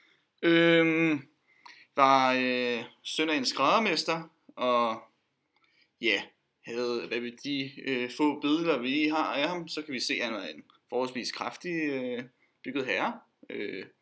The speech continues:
havde ret, øh, flot overskæg, som hørte tiden hen.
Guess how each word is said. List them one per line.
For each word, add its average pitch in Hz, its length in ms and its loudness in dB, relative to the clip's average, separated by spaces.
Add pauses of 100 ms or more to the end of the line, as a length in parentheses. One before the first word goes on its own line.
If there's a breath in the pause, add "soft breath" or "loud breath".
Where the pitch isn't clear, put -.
(540 soft breath)
havde 104 220 -6 (220)
ret, - 260 -8 (140)
øh, 98 440 -6 (220)
flot 107 180 -6
overskæg, 131 540 -6
som 107 160 -8
hørte 104 160 -8
tiden - 320 -12
hen. 151 160 -6